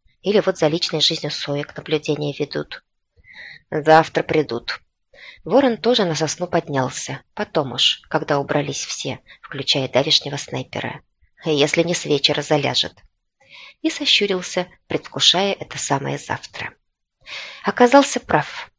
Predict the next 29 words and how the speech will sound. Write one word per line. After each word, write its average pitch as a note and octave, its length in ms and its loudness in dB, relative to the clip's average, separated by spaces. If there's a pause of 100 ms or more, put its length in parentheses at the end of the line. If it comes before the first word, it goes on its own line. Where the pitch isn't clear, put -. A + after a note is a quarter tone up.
(380)
Троица C4 400 2
явилась, G#3 580 -2
когда C#3+ 240 0
солнце - 380 -6
только-только D#3+ 680 -4
поднялось C#3 540 -4
над C#3 160 -10
землёй. A#2+ 460 -6 (800)
И C4 120 4
машину C#4+ 440 6
на G#3+ 100 4
сей A#3 240 2
раз A#3 300 2
близко G#3+ 340 -4
не F#3+ 100 -4
подгоняли, C#3 800 -4 (220)
но B3 120 0
оставили A3+ 460 2
за D#3+ 160 0
пару F#3+ 240 -2
километров, D3 600 -4 (360)
в - 40 -8
ложбиночке - 640 0
укрыв. - 500 -10 (440)
Сверху A#3 420 0
ещё G3+ 200 0
маскировочную - 640 -2
сеть - 300 -8
накинули C3+ 540 -4